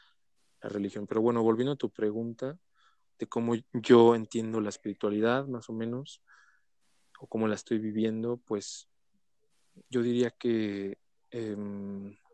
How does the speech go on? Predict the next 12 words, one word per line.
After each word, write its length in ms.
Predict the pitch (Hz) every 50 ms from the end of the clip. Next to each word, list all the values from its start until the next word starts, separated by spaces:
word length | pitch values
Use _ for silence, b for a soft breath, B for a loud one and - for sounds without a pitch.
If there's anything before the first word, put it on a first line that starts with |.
| _ _ _ _ _ _ _ _ _ _ _ _ _ _ _ _ - - - b b b b b b b b _ _ _ -
mi 100 | - 113
contacto 640 | - - 117 107 104 - - 113 110 - - 135 113
con, 360 | - - 117 107 104 104 110
con 260 | - - - 107 110
este 240 | 120 120 - - -
tipo 280 | - - - - 120 107
de, 200 | 104 101 101 101
de 140 | - 110 -
creencias, 720 | _ - 113 110 110 113 113 117 - 123 120 120 - -
pues, 180 | - 117 101 101
vino 260 | 107 110 110 110 107
de, 500 | 101 101 98 95 95 95 95 95 95